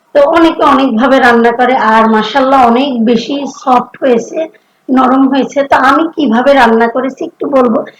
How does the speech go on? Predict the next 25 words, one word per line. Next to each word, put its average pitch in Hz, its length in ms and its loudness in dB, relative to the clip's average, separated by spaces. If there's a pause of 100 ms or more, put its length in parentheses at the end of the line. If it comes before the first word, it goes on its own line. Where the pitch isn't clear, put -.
(160)
আমি 269 320 2
কিন্তু 285 500 -4 (100)
খবরের 262 480 2
চ্যানেলেও 247 520 4
দেখেছি, 240 680 -2 (360)
একদমই 311 480 2
সিম্পল 285 600 0
ভাবে 277 280 0
রান্না 233 340 2
করেছে। 247 440 -2
তো 254 160 -2
আমি 233 260 0
এখানে 247 380 -2 (420)
হাড্ডির 269 500 0
মাংস, 277 400 0
আহ, 277 800 0
সহকারে 277 540 2
কিন্তু 277 320 -2
এক 269 220 -2
কেজি 269 260 0
নিয়েছি। 254 560 0
আসলে 269 420 0
এটা 262 240 0
কিন্তু 262 320 -6
মা-, 247 200 -4